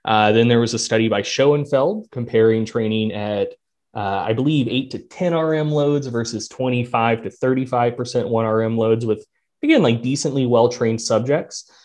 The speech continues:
Uh, then there was a bicep training study in g-, in male gymnasts who, uh, have pretty fucking huge biceps.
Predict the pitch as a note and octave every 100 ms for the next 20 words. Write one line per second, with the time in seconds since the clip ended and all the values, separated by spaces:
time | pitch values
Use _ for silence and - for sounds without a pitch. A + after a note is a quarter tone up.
0 | _ _ _ - B2+ A#2 C#3 B3+ D#4+ C4
1 | C3 G#2 G#2 F#3+ - G#3 - G3 G3 G3
2 | F#3+ G3 F#3+ G3+ F#3 F#3 - B2+ B2 A#2+
3 | A#2 A2+ G#2+ - A2 - _ C3 A#2 A2
4 | C#3 E3 - A2 C#3+ B3+ C#4 - - -
5 | - _ _ - C#3+ C3+ C3+ B2+ A#2 A2
6 | A2 - _ _ _ _ - C3 - -
7 | G#3 F3 - F3+ E3 D#3 D3+ E3 E3 C3+
8 | - B2 D#3+ G3+ A3 - - -